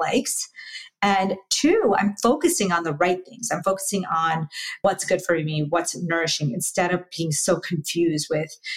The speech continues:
you know, what we should stay away from." So one of the foods that I start with is glucosinolates. And it sounds like a fancy word, but glucosinolates is that group of broccoli, cauliflower,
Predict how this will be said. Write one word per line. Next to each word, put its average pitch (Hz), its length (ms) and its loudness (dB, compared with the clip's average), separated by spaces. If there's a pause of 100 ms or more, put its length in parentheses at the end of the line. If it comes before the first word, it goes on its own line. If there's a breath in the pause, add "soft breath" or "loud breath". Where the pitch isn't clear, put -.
(140 loud breath)
you 180 100 2
know, - 320 2
what 233 440 2
we 220 100 2
should 196 320 2
stay 202 220 2
away 165 240 4
from." 156 400 -6 (100)
So 190 540 2
one 196 240 2
of 202 100 0
the 214 100 2
foods 185 480 4 (120)
that 160 260 2
I 175 60 2
start 214 340 2
with 175 200 2
is 175 260 -2
glucosinolates. 208 840 0
And 170 80 0
it 175 60 0
sounds 196 240 2
like 220 100 2
a 233 60 0
fancy 180 360 0
word, 214 440 2 (260 loud breath)
but 208 220 4
glucosinolates 254 840 4 (100)
is 226 160 6
that 220 220 0
group 311 360 4
of 180 140 4 (100)
broccoli, 185 680 2
cauliflower, 160 840 0